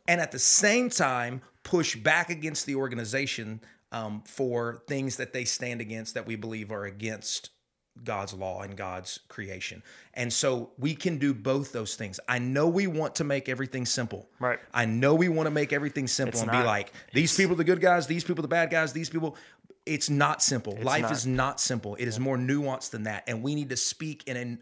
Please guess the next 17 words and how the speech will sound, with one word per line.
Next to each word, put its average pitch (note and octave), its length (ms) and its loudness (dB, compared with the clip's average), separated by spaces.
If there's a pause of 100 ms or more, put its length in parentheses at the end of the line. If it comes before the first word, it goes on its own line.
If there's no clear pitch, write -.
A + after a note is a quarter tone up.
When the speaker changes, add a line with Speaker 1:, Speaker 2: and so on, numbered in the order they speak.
Speaker 1:
a, B2 100 -4
a - 20 -8
more A#2+ 260 -4
nuanced A#2 720 -2
way. G#2+ 340 -2 (340)
Speaker 2:
And C3+ 80 -6
speaking E3 440 2
in C3 80 4
a B2 80 2
nuanced B2+ 420 2
way B2 240 4
does A2 180 -6
not B2+ 240 2
mean B2 540 -2 (420)
that A2+ 140 -4
you're A2+ 140 -6
compromising. - 800 -2